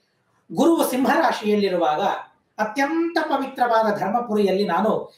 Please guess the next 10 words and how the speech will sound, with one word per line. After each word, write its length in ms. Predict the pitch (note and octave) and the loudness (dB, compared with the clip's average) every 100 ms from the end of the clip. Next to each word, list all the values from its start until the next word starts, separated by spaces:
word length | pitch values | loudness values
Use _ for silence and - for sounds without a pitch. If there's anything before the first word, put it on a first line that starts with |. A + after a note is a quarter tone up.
| - | -4
ಅನೇಕ 340 | G3 A3+ E4 E4 D4 | 0 2 2 0 -2
ತಿಂಗಳವರೆಗೆ 600 | A#3+ A3+ G#3 F#3+ F#3 E3 | 0 0 2 0 -2 -4
ವಾಸ 240 | D3+ D#3 D#3+ | -6 -6 -8
ಮಾಡಿದೆ. 340 | D3 D3 F#3 - - _ - _ - - | -6 -4 -4 -4 -12 _ -20 _ -20 -4
ಅದಾದ 340 | D#4+ B3+ D4 D#4 | 0 2 2 0
ಮೇಲೆ 260 | D4 C#4+ | -2 -2
ಗುರು 220 | C#4 D#4 D#4+ | 0 0 0
ಕನ್ಯಾ 340 | A#3+ C#4+ E4 | 0 2 2
ರಾಶಿಗೆ 380 | E4 D#4+ G#3 G#3+ | 2 -2 -4 -4
ಬಂದಾಗ 420 | G3 F3+ E3+ F3+ | -4 -2 -2 0